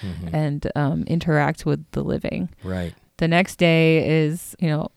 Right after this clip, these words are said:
Speaker 2: what is it? All Souls
Speaker 1: All
Speaker 2: Day?
Speaker 1: Saints Day.
Speaker 2: All Saints Day.
Speaker 1: Mm-hmm.
Speaker 2: Um, and so i-, in this Halloween, Samhain, you know, tradition, one of the things that makes this holiday kind of spooky and scary is we have this,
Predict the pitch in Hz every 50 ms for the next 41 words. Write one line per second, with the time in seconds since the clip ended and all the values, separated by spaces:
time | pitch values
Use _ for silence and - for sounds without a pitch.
0 | _ _ _ - 190 190 175 - - 185 156 165 - - 156 156 165 214 - 196
1 | 185 185 185 196 - 98 107 113 - - - 180 170 175 170 - - 175 170 170
2 | 180 - - - 180 180 180 196 180 - 185 175 165 160 - _ _ _ _ -
3 | - 170 170 170 165 151 147 180 - 165 165 - _ _ - - _ _ - -
4 | 180 180 170 - - - 185 175 175 175 175 170 170 156 - - _ _ _ _
5 | _ _ - - - - - - - - - - - 233 233 208 190 202 - -
6 | - - - 185 175 208 202 196 196 190 190 185 185 185 185 175 180 185 190 -
7 | - - - 165 160 160 165 165 170 170 - 160 165 160 160 160 160 160 165 170
8 | 180 208 233 175 175 160 156 165 170 - - - 170 156 160 180 - - 170 156
9 | 160 160 165 - - - - - _ _ - 190 190 190 196 196 190 180 - -
10 | 175 175 170 170 180 - - 170 147 143 143 - - _ _ _ _ _ _ _
11 | - 180 165 165 - - 160 165 - - 170 165 165 165 170 165 165 160 160 156
12 | 156 160 - - 175 170 175 - - - 196 190 - 185 170 156 151 - - -
13 | 170 175 180 180 175 165 151 156 - - 143 165 160 - 160 160 160 - 160 151
14 | 151 160 - -